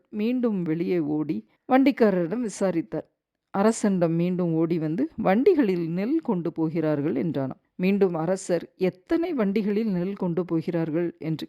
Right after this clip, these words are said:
கேட்டாராம். மந்திரி மீண்டும் ஓடோடி வண்டியை எண்ணி, "பதினைந்து வண்டிகள் மன்னா" என்று சொன்னாராம். அரசர் மீண்டும்,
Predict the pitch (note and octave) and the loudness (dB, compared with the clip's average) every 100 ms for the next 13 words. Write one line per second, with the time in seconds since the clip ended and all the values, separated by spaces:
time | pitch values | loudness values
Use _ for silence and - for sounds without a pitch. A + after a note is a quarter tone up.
0 | G#3 C#3+ C3 C3 - _ _ _ _ _ | -6 -4 -4 -6 -10 _ _ _ _ _
1 | _ - C4+ D4+ C#4 A3 G3+ A3+ B3 A#3+ | _ 2 4 4 2 0 0 -2 -2 -2
2 | G3+ E3+ F3 F3 D#3+ D#3+ A3+ _ G3+ G#3+ | -2 -2 -2 0 -2 -4 -8 _ 0 2
3 | A#3 A#3+ A3 F#3 F3 F#3+ G#3+ - A#3+ A3 | 4 4 2 2 0 -2 -6 -4 -2 2
4 | C#4 D#4 D4 B3 F#3 F3+ F3+ G3+ F#3+ E3+ | 2 2 2 0 0 0 0 0 0 0
5 | D#3+ D#3+ E3+ - _ - F3 D#3 G#3 A#3+ | 0 0 -2 -6 _ -2 0 0 -2 -4
6 | - D#3 D3 C#3 - _ _ _ _ - | -4 -2 -2 -4 -8 _ _ _ _ -2
7 | G#3 A#3+ D4+ - G3+ B3+ A3+ G#3 C4 C4+ | 2 4 2 2 -2 -2 -2 0 0 0
8 | A3 G#3+ | -2 -4